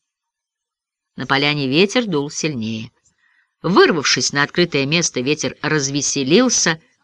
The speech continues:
тоже, очевидно, чувствуя непременную близость лета, и теперь заходился веселыми кругами и петлял восьмерками. «Свершилось!»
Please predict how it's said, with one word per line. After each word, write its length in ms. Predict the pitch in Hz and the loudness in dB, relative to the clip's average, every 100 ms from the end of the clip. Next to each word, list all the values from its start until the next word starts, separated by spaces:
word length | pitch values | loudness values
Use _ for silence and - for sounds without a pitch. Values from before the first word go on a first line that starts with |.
| _ _ _ | _ _ _
тоже, 260 | 175 175 | 2 4
очевидно, 440 | 147 - 139 127 135 | 2 0 -2 -4 -4
чувствуя 520 | 143 123 135 131 127 _ _ _ _ _ | -6 -6 -4 -2 -4 _ _ _ _ _
непременную 640 | 156 175 185 220 320 247 190 | -2 4 6 8 6 6 4
близость 440 | 170 190 151 - | 6 4 2 -4
лета, 340 | 135 143 139 123 | -2 -2 -2 -6
и 60 | |
теперь 400 | - 127 190 147 _ _ _ _ _ _ | -6 0 0 0 _ _ _ _ _ _
заходился 800 | 127 151 - 202 392 294 - 151 | -2 0 2 6 6 6 2 0
веселыми 440 | 147 185 165 147 | 0 2 0 -2
кругами 680 | - 135 156 196 151 123 - _ _ | -8 -6 0 2 2 -2 -8 _ _
и 100 | 131 | -12
петлял 480 | - 123 135 170 131 | -8 -8 -4 -4 -2
восьмерками. 840 | 120 - 117 127 113 - 107 107 - _ _ _ _ _ _ _ _ _ | -6 -6 -4 -4 -4 -8 -10 -12 -14 _ _ _ _ _ _ _ _ _
«Свершилось!» 1800 | - 156 269 320 - 285 381 403 392 392 403 370 370 349 285 - - | -4 2 2 2 0 2 4 4 4 4 4 4 4 2 0 -2 -6